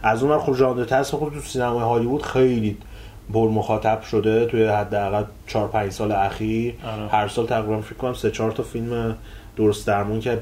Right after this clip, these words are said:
Speaker 1: بشه حداقل مثلاً یه، یکی دو سکانس به ترسون مخاطب
Speaker 2: آره.
Speaker 1: میاد. بازی هم بازی ترسناک غربی زیاد شدن، ولی خب اکثراً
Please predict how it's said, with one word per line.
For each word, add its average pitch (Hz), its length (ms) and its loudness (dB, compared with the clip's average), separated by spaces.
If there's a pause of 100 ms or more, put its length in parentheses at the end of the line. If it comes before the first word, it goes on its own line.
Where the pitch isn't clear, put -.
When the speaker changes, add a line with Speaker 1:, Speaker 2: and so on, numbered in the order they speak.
Speaker 1:
بشه 101 400 0
حداقل 92 600 -2
مثلاً 90 260 -8
یه، 90 240 -4 (240)
یکی 90 240 -8
دو 98 160 -2
سکانس 95 560 -8
به 101 140 -2
ترسون 98 460 -2
مخاطب 98 500 -2
Speaker 2:
آره. 117 120 2
Speaker 1:
میاد. 151 240 0 (300)
بازی 131 360 4
هم 160 140 4
بازی 131 360 4
ترسناک 127 460 0
غربی 127 340 0
زیاد 147 400 2
شدن، 180 280 2
ولی 175 220 4
خب 160 180 2
اکثراً 147 500 2